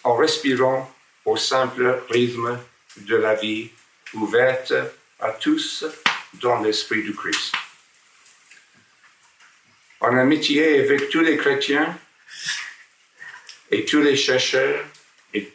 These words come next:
et les adeptes de toutes les religions. Accueillir le dialogue avec les institutions laïques de notre temps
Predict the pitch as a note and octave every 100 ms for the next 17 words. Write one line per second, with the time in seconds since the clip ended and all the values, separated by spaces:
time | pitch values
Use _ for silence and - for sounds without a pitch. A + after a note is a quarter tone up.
0 | _ - A#2 B2 A#2 A#2 - C#3 C#3+ -
1 | A#2+ - A2 - D#3+ - - - - A#2
2 | G#2+ G#2+ G#2 G#2 G2 F2+ - _ _ _
3 | _ - - - - - - - - _
4 | _ - - - A2+ A#2 B2+ C3 D#3 D#3
5 | B2+ B2 C3 B2+ B2+ C#3 D3+ B2+ A2+ B2+
6 | B2 A2 B2 B2 - - B2 - B2+ C3
7 | A2 A2 A#2 D3+ - G#2+ A2 A2 A#2+ -
8 | - C3 C#3+ C#3+